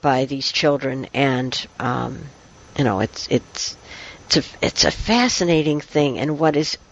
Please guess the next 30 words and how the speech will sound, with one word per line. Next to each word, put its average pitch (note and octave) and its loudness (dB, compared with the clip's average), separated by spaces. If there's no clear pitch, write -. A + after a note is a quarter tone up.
interesting F3 0
to - -2
me, E3 2
of F3 4
course, G3 4
this, - 0
this - 0
all E3+ 4
gets E3 2
back C#3+ 0
to D3 -2
the, C3 -4
the, B2 -4
the B2 -4
word, C#3+ 4
um, B2+ 0
you D3 2
know, G#2 -4
which C#3 -4
is - 4
also B2+ 2
a A2 -4
religious D#3 2
concept, - -4
but E3 4
the, D#3 2
the C#3+ -2
fact D3+ 2
that C#3+ 2
by C#3 2